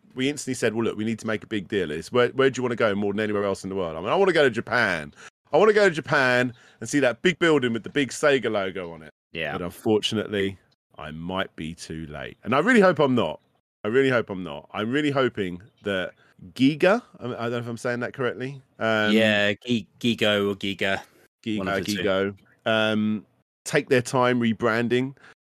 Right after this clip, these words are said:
Speaker 1: But rebranding, they said they will, and they are going to. Uh,
Speaker 2: Yeah.
Speaker 1: what am I talking about? Well, I think it was last year or the year before, during the painful, uh, uh, uh, pandemic for the, for businesses out there,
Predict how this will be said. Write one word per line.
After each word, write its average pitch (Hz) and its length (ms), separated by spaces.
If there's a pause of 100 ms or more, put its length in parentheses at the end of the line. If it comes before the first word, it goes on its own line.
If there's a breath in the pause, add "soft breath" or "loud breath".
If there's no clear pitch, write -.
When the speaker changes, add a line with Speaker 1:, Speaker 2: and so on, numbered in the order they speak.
(120)
Speaker 1:
But 131 160
rebranding, 156 920 (120)
they 120 420 (420)
said - 360
they 123 140
will, 107 400
and 98 200
they 95 120
are 90 160
going 80 340
to. 73 300 (240)
Uh, 127 380
Speaker 2:
Yeah. 87 120
Speaker 1:
what 147 100
am 156 60
I 151 80
talking 156 280
about? 156 320 (400)
Well, 143 340
I 147 60
think 165 180
it 151 40
was 139 120
last 147 300
year 143 120
or 143 40
the 135 80
year 135 140
before, 127 500 (400)
during 113 160
the 101 60
painful, 113 640
uh, 104 200
uh, 85 560
uh, 80 360 (440)
pandemic 110 460
for 147 80
the, 139 220
for 143 120
businesses 104 480
out 87 180
there, 90 220